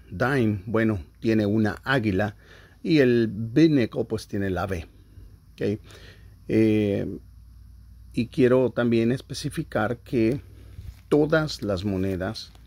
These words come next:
en esta, en esta era, en este año, varían. ¿Ok? Eh, creo que esta, esta viene siendo como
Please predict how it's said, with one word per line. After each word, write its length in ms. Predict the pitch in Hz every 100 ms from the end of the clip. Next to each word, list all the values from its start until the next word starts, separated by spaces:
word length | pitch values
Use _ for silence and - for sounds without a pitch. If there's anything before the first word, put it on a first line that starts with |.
| - -
en 180 | 85 92
esta, 680 | 95 - - 123 101 95 - - - - - - - - -
en 180 | - 98
esta 360 | 107 - 123 123
era, 380 | 117 107 101 98
en 120 | 101
este 340 | 98 - 120
año, 440 | 123 120 104 104 98
varían. 640 | 113 107 95 101 87 69 76 - - -
¿Ok? 160 | - 127 143 - - - - - - - 156
Eh, 380 | 143 135 131 - _ - - - _ - - -
creo 300 | - 156 175
que 720 | 170 147 120 107 101 85 73 - - - - - - -
esta, 640 | 110 - 123 123 123 120 - - - - -
esta 400 | 131 135 - 147
viene 280 | 120 120 120
siendo 380 | - 117 110 110
como 300 | 110 98